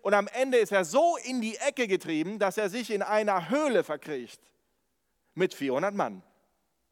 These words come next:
Saul kommt mit diesen dreitausend Kriegern bis zur Höhle und da muss er auf Toilette. Es ist wirklich wahr, so steht's in der Bibel drin.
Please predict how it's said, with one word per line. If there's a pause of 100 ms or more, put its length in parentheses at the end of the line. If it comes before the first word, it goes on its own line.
(1160)
Saul
kommt
mit
diesen
dreitausend
Kriegern
bis
zur
Höhle (1600)
und
da
muss
er
auf
Toilette. (2500)
Es
ist
wirklich
wahr,
so
steht's
in
der
Bibel
drin.